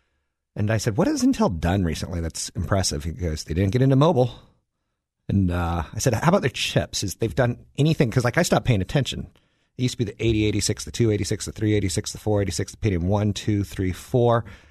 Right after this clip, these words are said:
Now they have these i three, i five, i sevens. And I don't, I can't tell the difference.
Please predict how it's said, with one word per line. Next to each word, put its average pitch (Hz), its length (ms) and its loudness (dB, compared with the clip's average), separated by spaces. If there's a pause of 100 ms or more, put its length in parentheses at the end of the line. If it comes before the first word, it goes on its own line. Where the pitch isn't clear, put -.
(200)
Now 135 140 0
they 147 80 4
have 135 100 2
these 107 300 -6 (100)
i - 140 -2
three, 113 220 2
i 107 80 4
five, 104 260 2
i 95 120 0
sevens. 92 840 -2 (200)
And 123 120 -2
I - 20 2
don't, 113 180 0
I - 80 -6
can't - 180 0
tell 104 100 2
the 82 60 -2
difference. 78 500 -6